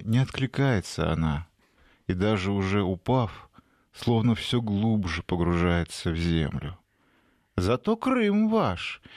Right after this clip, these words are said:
ехидно сообщают нам либерально настроенные соотечественники. «Наш Крым, наш». Рубль зашатался, как пьяный,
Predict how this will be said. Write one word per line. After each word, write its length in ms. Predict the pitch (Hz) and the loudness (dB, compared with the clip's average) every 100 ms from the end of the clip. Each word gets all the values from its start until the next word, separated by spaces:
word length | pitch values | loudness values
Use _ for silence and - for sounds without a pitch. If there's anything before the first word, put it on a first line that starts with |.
| - - | -20 -2
ехидно 640 | 113 127 - 160 110 110 | 0 0 2 2 4 2
сообщают 720 | 107 120 120 - 123 101 92 - | 2 0 -2 -2 0 0 0 0
нам 300 | 107 92 85 - - | 2 2 -2 -8 -2
либерально 600 | 107 107 117 104 90 92 | 2 4 4 2 2 0
настроенные 840 | 98 - 113 104 95 90 90 85 | 0 0 2 4 2 2 0 -2
соотечественники. 1300 | - 110 120 - 98 - 87 - 78 98 - - - _ _ _ _ _ _ | -2 -2 -2 -2 -2 -4 -8 -10 -10 -10 -12 -14 -16 _ _ _ _ _ _
«Наш 420 | 123 185 107 85 | 0 0 0 -4
Крым, 420 | - 113 95 82 - _ _ _ _ _ _ - | -4 0 0 -2 -10 _ _ _ _ _ _ -2
наш». 540 | 131 104 90 - - _ _ _ _ _ _ _ _ _ | 0 0 -4 -10 -16 _ _ _ _ _ _ _ _ _
Рубль 720 | 110 147 156 127 98 87 82 _ _ _ _ _ | 0 4 4 2 -2 -4 -6 _ _ _ _ _
зашатался, 920 | 98 117 - 131 - 135 120 - 113 | 0 2 0 0 0 0 0 -2 -6
как 240 | - 104 - | -6 -8 -4
пьяный, 760 | 117 117 113 104 101 90 87 | 0 2 4 2 0 -2 -6